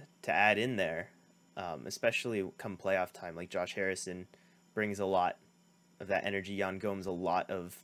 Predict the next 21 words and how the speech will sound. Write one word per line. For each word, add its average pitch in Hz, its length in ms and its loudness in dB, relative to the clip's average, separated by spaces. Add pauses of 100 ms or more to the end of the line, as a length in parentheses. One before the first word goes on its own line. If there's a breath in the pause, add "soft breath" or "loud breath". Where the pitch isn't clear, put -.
(140)
playoff 87 300 -4
experience, 90 580 -6
too. 95 340 -2 (460 soft breath)
So, 87 480 0 (1300)
I, - 260 2
I 143 140 2
like 156 340 4
that 131 200 6
a 127 40 6
lot 117 260 6
as 95 140 -2
well. 80 340 -2 (640)
I, 107 140 2
I 82 160 0
really 101 300 0
do. 85 300 -4 (640)
Um, 85 400 -4 (680)
the 123 580 2 (220)
single 165 540 4
sneakiest 131 640 0
trade, 98 460 2